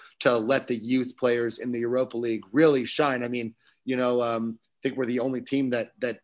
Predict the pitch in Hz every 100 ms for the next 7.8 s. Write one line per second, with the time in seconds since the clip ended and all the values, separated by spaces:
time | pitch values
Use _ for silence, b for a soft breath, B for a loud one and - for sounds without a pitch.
0 | - 123 123 123 120 113 135 131 117 113
1 | 104 135 151 120 - b b b 127 127
2 | 120 117 123 120 117 120 117 120 120 123
3 | 139 139 123 127 123 - 127 113 117 110
4 | - 135 131 131 127 - _ _ - 120
5 | 117 - 113 113 117 - 131 - 123 123
6 | 143 139 131 120 120 120 120 120 117 -
7 | - 135 127 127 123 123 117